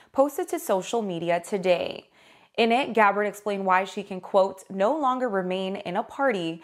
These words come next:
she says is controlled by elitist warmongers. Gabbard claims Democrats are driven by wokeness and constantly racialize issues.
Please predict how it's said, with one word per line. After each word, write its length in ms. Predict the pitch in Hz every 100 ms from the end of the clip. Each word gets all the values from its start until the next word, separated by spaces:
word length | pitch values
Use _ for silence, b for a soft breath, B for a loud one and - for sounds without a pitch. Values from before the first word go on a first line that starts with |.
| B B
she 180 | - 214
says 280 | 202 202 190
is 140 | 185
controlled 520 | 190 180 202 196 196
by 240 | 175 165 -
elitist 520 | 185 208 262 285 -
warmongers. 960 | 190 196 214 185 165 - - - - - B B B B -
Gabbard 380 | 214 208 214 202
claims 380 | 214 202 208
Democrats 500 | 196 220 233 208 -
are 80 | 202
driven 320 | 196 202 202
by 160 | 190 175
wokeness 760 | 160 185 240 - 190 180 208
and 140 | 202 190
constantly 640 | - 233 285 277 226 196
racialize 640 | 190 196 - 190 170 180 -
issues. 840 | 214 - 202 - - - -